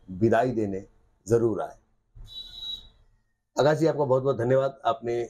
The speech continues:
बहुत अच्छा जो मिशन चुना है, उसके लिए आपने समय दिया और आपने बताया।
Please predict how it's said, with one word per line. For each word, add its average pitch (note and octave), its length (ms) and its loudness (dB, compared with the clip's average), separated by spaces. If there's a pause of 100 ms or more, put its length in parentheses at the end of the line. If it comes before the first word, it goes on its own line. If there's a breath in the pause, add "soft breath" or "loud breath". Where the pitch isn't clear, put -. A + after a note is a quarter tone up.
(160)
बहुत A2+ 220 2
अच्छा A#2+ 380 0 (120)
जो G#2+ 100 -4
मिशन G#2 300 -2
चुना A#2 260 0
है, B2+ 180 -6 (160)
उसके A2+ 240 -2
लिए A2+ 360 2 (100)
आपने G#2+ 380 -2
समय A2+ 300 2
दिया A2+ 240 0
और A2+ 180 -2
आपने A2 240 -2
बताया। A2 420 0